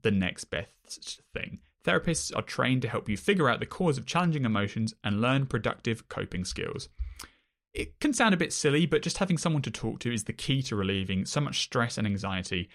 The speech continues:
and overcome emotional challenges in your life. Therapy is a great tool to discuss your life issues with a neutral party who is understanding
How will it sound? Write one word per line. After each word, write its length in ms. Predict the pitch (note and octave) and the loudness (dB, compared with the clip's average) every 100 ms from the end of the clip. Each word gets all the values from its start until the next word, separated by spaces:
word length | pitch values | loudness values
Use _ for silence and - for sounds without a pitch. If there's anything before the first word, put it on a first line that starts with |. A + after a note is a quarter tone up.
| - - | -18 -4
and 120 | A2+ | 2
overcome 520 | B2 C3 C3 B2 G#2 - | 4 2 -2 0 0 2
emotional 440 | F#2+ G2 - G#2 | 0 0 -2 -4
challenges 640 | - F#2+ E2+ D#2+ D#2 - _ | -2 -4 -4 -6 -8 -10 _
in 120 | F#2+ D#2+ | -6 -6
your 140 | D#2 | -6
life. 320 | D2 - - _ _ _ | -8 -10 -12 _ _ _
Therapy 260 | F3+ E3 D#3+ | 0 2 2
is 100 | C#3 | 0
a 40 | |
great 300 | A#2 C3 A2 | 0 0 0
tool 220 | - G2+ | -2 -4
to 80 | F#2 | -4
discuss 420 | F#2 - G#2 F#2 | -6 -4 -4 -4
your 100 | - | -4
life 200 | F#2 D#2+ | -2 0
issues 320 | E3+ - E3 C#3 | -2 0 -4 -2
with 100 | G2+ | 0
a 60 | |
neutral 280 | B2 - - | 0 0 -4
party 520 | - G2+ G2 F#2+ G2+ | -2 -2 0 -2 -2
who 80 | - | -2
is 120 | A2+ | -2
understanding 760 | - C3 C3 G2+ F#2 F2+ F2+ | 0 0 0 -2 0 0 -2